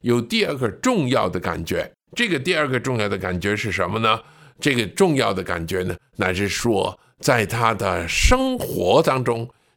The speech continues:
亲自的看见有一个新的开始，一定有一个新的开始。那么这个新的开始是怎么样的呢？简单来讲，就是对神的话语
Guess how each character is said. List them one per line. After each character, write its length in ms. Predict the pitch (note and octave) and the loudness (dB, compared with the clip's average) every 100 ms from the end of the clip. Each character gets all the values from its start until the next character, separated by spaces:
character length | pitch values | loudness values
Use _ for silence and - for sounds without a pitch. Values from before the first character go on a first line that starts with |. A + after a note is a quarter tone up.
| _ | _
亲 320 | - A#3+ A#3 | 0 2 0
自 220 | A3 F#3+ | -2 -2
的 160 | B2 F#2 | -2 -4
看 420 | - - B2 F2+ | -6 -4 -2 -2
见 380 | G2+ G2 F2+ D#2+ - _ | -2 -2 -2 -6 -10 _
有 240 | A2 G2 | 0 0
一 180 | F2+ G#2+ | 0 -2
个 260 | A#2 F#2+ E2 | -2 -2 -4
新 340 | - - D#3+ C#3 | -8 0 2 2
的 120 | A2 | 0
开 200 | G2 F#2+ | 0 -4
始， 240 | - D#2 - _ _ _ | -2 -6 -10 _ _ _
一 180 | C#3+ A#3+ | 0 2
定 160 | C#4+ | 4
有 220 | F#3+ G2+ G2 | 2 0 -2
一 100 | G#2 | -2
个 60 | |
新 240 | F#2+ A#2 G2+ | -2 -2 -2
的 80 | |
开 180 | D#2+ F#2 | -2 -4
始。 260 | D#2 - - _ _ | -4 -8 -10 _ _
那 160 | B2+ | -2
么 120 | C3+ G2+ | 0 -2
这 200 | D3 A#2 | -2 -2
个 80 | |
新 180 | G2 F#3+ | 0 0
的 60 | E3+ | 2
开 160 | F3 | 0
始 180 | D3 A2+ | 0 0
是 280 | G#2+ A2 G#2 - | 0 0 -2 -6
怎 160 | - A2 | -2 0
么 80 | A#2 | 2
样 180 | F3+ F3 | 2 4
的 100 | D3+ | 2
呢？ 180 | D#3 D#3 - _ - | 0 -4 -8 _ -2
简 320 | B2 A2 A#2 | 0 0 0
单 180 | F3 D#3 | 0 0
来 120 | B2+ | -2
讲， 280 | A2+ C#2 - _ _ | -2 -2 -4 _ _
就 120 | - C#3+ | -2 0
是 140 | G#2+ | -2
对 320 | G2 D3+ B2 | -2 -2 0
神 260 | - A2+ G#2+ | 0 -2 -2
的 80 | C#3 | 0
话 220 | C#3 G2+ | 0 0
语 320 | F2+ F#2 | -2 -4